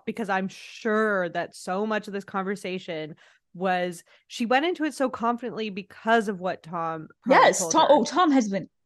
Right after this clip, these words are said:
Speaker 2: blowing smoke up her ass, clearly. He's like, "Ariana hates me, like, she won't touch me, like, we're just together because of the house," like, all that.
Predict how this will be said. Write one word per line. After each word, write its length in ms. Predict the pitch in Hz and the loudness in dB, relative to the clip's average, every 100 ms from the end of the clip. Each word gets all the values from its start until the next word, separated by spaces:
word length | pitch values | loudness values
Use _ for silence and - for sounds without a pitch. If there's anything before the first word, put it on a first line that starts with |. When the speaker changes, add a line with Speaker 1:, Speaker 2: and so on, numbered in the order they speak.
| - | -14
Speaker 2:
blowing 400 | 185 233 240 247 | -8 -2 0 0
smoke 460 | 247 - 196 196 185 | 0 -4 -2 -4 -6
up 100 | 170 | -8
her 160 | - | -6
ass, 320 | 143 - - | -4 -4 -6
clearly. 400 | - - 185 - | -6 -2 -2 -2
He's 180 | 170 170 | -6 -4
like, 240 | 151 160 - - - _ - | -4 -4 -10 -20 -20 _ -2
"Ariana 380 | 202 196 170 - | 0 2 0 -2
hates 500 | 196 175 180 - - | -4 -2 -2 -4 -6
me, 560 | 185 185 185 185 180 180 | -4 -2 -2 -2 -2 -2
like, 240 | - - | -4 -2
she 140 | - | -2
won't 240 | 180 180 - | -2 -6 -6
touch 400 | - 175 - 190 | -6 -4 -4 -2
me, 480 | 180 175 180 175 170 | -2 -2 -2 -2 -4
like, 260 | - - | -6 -6
we're 160 | 165 165 | -6 -6
just 320 | - 180 - | -4 -6 -6
together 380 | 180 170 165 170 | -4 -2 0 -2
because 240 | 170 185 | -2 -6
of 80 | 160 | -6
the 80 | 165 | -4
house," 680 | - 170 165 160 175 175 - | 2 2 2 0 -2 -4 -6
like, 280 | 143 - - | -8 -10 -4
all 140 | - - | -4 -2
that. 240 | - - | -6 -8